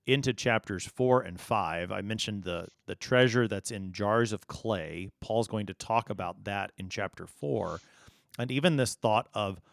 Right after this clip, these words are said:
there is this glory in the ministry of reconciliation right now, but you can't see it. That's going to carry into chapter five when Paul talks about living by faith, not by sight.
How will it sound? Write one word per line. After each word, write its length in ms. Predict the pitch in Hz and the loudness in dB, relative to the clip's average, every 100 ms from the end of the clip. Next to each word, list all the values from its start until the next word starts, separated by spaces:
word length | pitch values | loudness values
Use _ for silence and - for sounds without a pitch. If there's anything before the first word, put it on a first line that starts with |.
| _ _ | _ _
there 160 | 120 120 | -2 0
is 220 | 131 151 | 4 4
this 180 | 147 135 | 4 0
glory 580 | - 117 123 185 165 131 | 0 2 6 8 6 4
in 140 | 113 | -2
the 80 | 110 | -2
ministry 520 | 104 110 110 - 117 | -2 -2 -2 -2 -2
of 140 | 101 104 | 0 0
reconciliation 1080 | 107 - 95 - 98 92 80 85 - 101 90 | -2 -2 -6 -4 -4 -4 -6 -6 -6 -6 -6
right 260 | 95 95 | -6 -6
now, 220 | 87 95 | -8 -8
but 180 | 92 98 | -6 -6
you 80 | 110 | -8
can't 320 | - 123 104 | -4 -6 -6
see 360 | - - 190 185 | -6 -4 0 0
it. 200 | 87 - _ - - - | 0 -6 _ -20 -20 -6
That's 160 | 120 | -4
going 220 | - 151 139 | 2 2 4
to 60 | |
carry 300 | - 123 120 | 2 2 4
into 140 | 107 95 | 2 -2
chapter 400 | - 107 - 87 | -2 -2 -2 -8
five 600 | - 156 180 95 90 110 | -4 0 0 0 -2 -2
when 160 | 98 | -4
Paul 180 | - 104 | -2 -2
talks 300 | - 107 - | 0 -4 -2
about 200 | 107 101 | -4 -4
living 480 | 98 107 107 104 104 | -2 -2 0 -4 -8
by 360 | 104 98 92 90 - _ | -6 -4 -4 -8 -14 _
faith, 640 | - - 180 107 87 90 - _ _ _ - | -10 0 2 2 -2 -8 -18 _ _ _ -6
not 360 | 107 113 117 | 0 0 0
by 180 | 107 92 | -4 -6
sight. 640 | 87 - - 147 92 - | -4 -4 0 0 0 -8